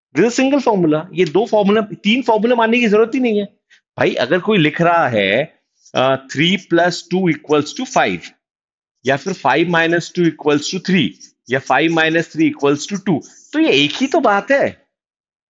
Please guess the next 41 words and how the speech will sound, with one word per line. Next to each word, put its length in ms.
अलग-अलग 480
तरीके 360
से 140
ही 60
तो 100
लिखा 280
हुआ 240
है। 160
जबरदस्ती 540
इसको 220
अलग-अलग 360
फॉर्मूले 360
मान 200
लेते 300
हैं, 140
ठीक 120
है, 160
हमें 200
नहीं 160
मानना। 480
प्लस 240
माइनस 380
है, 80
जब 200
टीसी 300
से 120
टीएफ़सी, 480
टीवीसी 360
निकल 260
सकता 300
है, 60
तो 80
टीएफ़सी 720
से 180
भी 120
तो 120
टीसी 300
टीवीसी 320
निकल 260
सकता 300
है, 140